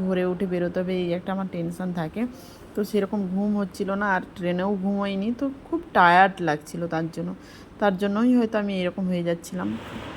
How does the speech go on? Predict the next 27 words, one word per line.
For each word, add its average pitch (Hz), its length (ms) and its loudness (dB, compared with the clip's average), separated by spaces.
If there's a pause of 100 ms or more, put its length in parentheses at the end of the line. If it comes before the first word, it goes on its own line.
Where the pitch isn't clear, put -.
(1040)
এত 254 260 -2 (340)
টায়ার্ড 240 320 8 (140)
লাগছে, 254 340 -4 (240)
এত - 180 -8 (220)
টায়ার্ড 226 340 2
লাগছে, 233 240 -2 (100)
মানে 240 140 -6 (100)
চিন্তা 208 400 -2
করতে 208 340 -6
পারবে 196 380 -4
না। 107 80 -6 (840)
মানে 208 200 2 (800)
জানি 208 300 6
না 233 60 4 (180)
ঘুম 220 180 -4 (120)
আসবে 220 240 -2 (100)
কি 214 180 -4
না, 196 80 0 (1080)
পুরো 254 300 2 (280)
বডি 202 380 6 (140)
মনে 208 240 0
হচ্ছে 208 220 -6 (140)
যন্ত্রণায় 196 760 -2
ফাটে 202 260 -6 (100)
নিয়ে - 240 -6
যাচ্ছে, - 280 -6 (140)
এত - 280 -8